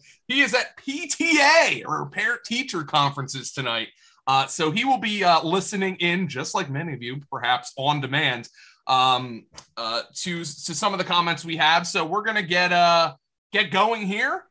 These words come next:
uh, on the projection show, as we do each and every Tuesday night. Guys, what's going on? How y'all doing?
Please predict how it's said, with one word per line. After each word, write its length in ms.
uh, 320
on 200
the 60
projection 540
show, 360
as 180
we 60
do 240
each 180
and 80
every 180
Tuesday 420
night. 260
Guys, 260
what's 140
going 260
on? 200
How 100
y'all 220
doing? 280